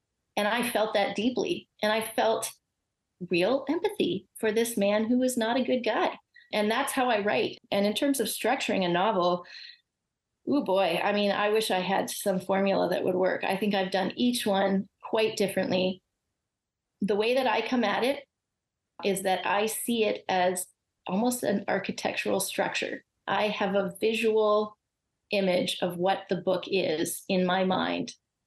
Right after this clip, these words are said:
For example, Francie, I could see as a labyrinth. That's how I saw it. Like the labyrinth, the meditative kind of labyrinth, not a maze,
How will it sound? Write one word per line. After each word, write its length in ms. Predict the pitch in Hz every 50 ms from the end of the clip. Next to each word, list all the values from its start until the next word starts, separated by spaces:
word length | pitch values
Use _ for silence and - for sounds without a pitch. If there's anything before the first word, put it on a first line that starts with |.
| _ -
For 80 | -
example, 760 | 214 196 196 - 214 190 208 202 - 226 214 214 208 - - - -
Francie, 600 | - 185 196 226 247 247 - 320 330 370 359 370 - _ _ _ _ _ _ _ _ - -
I 120 | - 226
could 260 | 220 - 262 226 -
see 440 | - - - - 254 240 247 240 -
as 220 | - 196 196 196 196
a 100 | 202 196
labyrinth. 580 | 185 185 175 170 175 175 196 170 143 151 - - - _ _ _ _ _ _ _ _ _ _ _ _ _ _ _ -
That's 220 | 190 - - -
how 100 | - 220
I 100 | 208 214
saw 380 | 208 - - - - - - -
it. 180 | - - - - - _ _ _ _ _ _ _ _ _ _ _ _ -
Like 180 | 196 190 196 -
the 80 | 196
labyrinth, 460 | 202 185 190 190 185 196 190 185 185
the 60 | - 190
meditative 560 | 190 190 190 190 185 - 190 180 180 180 -
kind 200 | - 185 175 180
of 80 | 175 -
labyrinth, 400 | - - - - - 175 - -
not 200 | 214 220 240 247
a 40 | 254
maze, 540 | 247 202 175 180 185 185 185 - - -